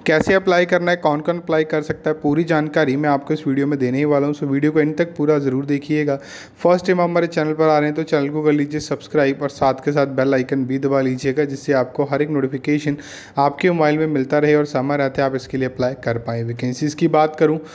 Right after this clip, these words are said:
तो और बहुत सारी vacancies हैं जिनको आप हमारी website पे जाके check करके apply कर सकते हैं, जिसके लिए आपको simply Google में जाके type करना है ट्रिपल डब्ल्यू डॉट ग्लोरी डॉट कॉम और फर्स्ट number पे आपको हमारी website मिल जाएगी। वहीं से सारे job related update जो आप ले सकते हैं और check करके apply आप कर सकते हैं। तो चलिए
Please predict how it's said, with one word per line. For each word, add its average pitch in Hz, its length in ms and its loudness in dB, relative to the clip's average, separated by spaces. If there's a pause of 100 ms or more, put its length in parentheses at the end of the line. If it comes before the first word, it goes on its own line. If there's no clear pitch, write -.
(220)
तो - 80 2
और 156 140 4
बहुत 139 340 2
सारी 160 200 2
vacancies 147 520 -2
हैं 147 100 -2
जिनको 143 280 -2
आप 151 180 4
हमारी 139 260 0
website 143 440 0
पे 143 80 -2
जाके 131 340 0
check 143 260 -4
करके 131 300 -2
apply 127 360 -2 (100)
कर 123 100 0
सकते 131 340 -4
हैं, 139 100 0
जिसके 135 340 -2
लिए 147 220 2 (340)
आपको 143 260 0
simply 151 420 -2
Google 147 320 0
में 160 140 0
जाके 147 340 0 (120)
type 147 320 0
करना 135 200 -2
है 135 140 -6
ट्रिपल 156 320 0
डब्ल्यू 139 340 -2
डॉट 131 320 0
ग्लोरी 131 220 0
डॉट 135 240 0
कॉम 135 280 -2
और 135 100 -2
फर्स्ट 151 320 -2
number 135 220 0
पे 139 100 0
आपको 131 300 0
हमारी 131 280 0
website 127 320 -2
मिल 127 180 -2
जाएगी। 131 380 -2 (420)
वहीं 147 160 4
से 156 140 -4
सारे 151 260 4
job 143 300 2
related 147 240 -2
update 139 320 -2
जो 147 160 -2
आप 135 220 0
ले 131 180 0
सकते 139 280 -6
हैं 143 60 -2
और 143 60 -4
check 143 320 -2
करके 131 260 -2
apply 127 340 0
आप 123 280 -6
कर 120 100 -2
सकते 120 300 -6
हैं। 117 100 -6
तो 131 60 -10
चलिए 143 300 0